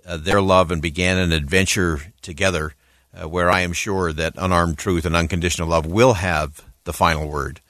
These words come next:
And there's so many places in our society where we need to get back to that. One, we need to go back to the, the peaks and mountaintops of our country. And we've,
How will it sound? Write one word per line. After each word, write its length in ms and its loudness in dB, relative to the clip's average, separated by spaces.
And 320 2
there's 140 0
so 120 0
many 220 -2
places 640 0
in 480 2
our 220 0
society 520 0
where 160 0
we 160 0
need 180 0
to 80 -2
get 300 2
back 300 -10
to 160 -6
that. 300 -4
One, 220 2
we 80 2
need 240 2
to 380 2
go 200 -4
back 280 -2
to 120 -10
the, 260 -4
the 140 -8
peaks 340 -10
and 140 -4
mountaintops 680 -2
of 160 -4
our 120 6
country. 520 -4
And 540 0
we've, 240 2